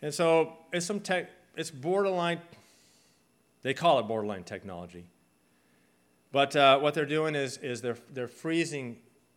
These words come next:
people. They're freezing people, and they're hoping that the technology gets to a certain point that they can unthaw them so they can continue to live. And a-, actually, I mean, it's after they've died that they've done this. So it's basically they're gonna, they're gonna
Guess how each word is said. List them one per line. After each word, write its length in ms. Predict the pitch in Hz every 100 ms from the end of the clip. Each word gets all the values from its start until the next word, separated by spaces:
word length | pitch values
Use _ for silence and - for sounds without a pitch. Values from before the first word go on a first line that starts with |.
| _ _ _
people. 500 | - 117 107 92 92 104 _ _ _ _ _ _ _ -
They're 180 | 117 113
freezing 500 | - 143 147 135 107
people, 600 | - 110 104 98 95 -
and 300 | 113 107 104
they're 100 | 107
hoping 380 | 98 131 139 120
that 100 | 107
the 80 | 107
technology 680 | - 120 117 113 117 107
gets 180 | 104 104
to 80 | -
a 40 |
certain 260 | 107 117 107
point 440 | - 113 107 107 -
that 100 | 104
they 120 | 107 101 -
can 140 | 110
unthaw 540 | 117 117 107 127 139
them 260 | 104 92 95 104 _ _ _ _ _ _ _
so 160 | -
they 100 | 113
can 100 | 104
continue 380 | 104 101 120 110
to 100 | 104
live. 240 | 98 104 87 - - _ - _ - _ _ _ _ _ -
And 80 | 117
a-, 240 | 123 131
actually, 460 | 135 139 - 127 107
I 60 | 113
mean, 140 | 107
it's 100 | 104
after 240 | 113 110 110
they've 160 | 98
died 240 | 87 98 95
that 140 | 87
they've 160 | 90 85
done 180 | 90 85
this. 160 | 82
So 160 | - 101
it's 120 | 95
basically 260 | 110 104 104
they're 220 | 92 95
gonna, 100 | 95
they're 100 | 95
gonna 200 | 95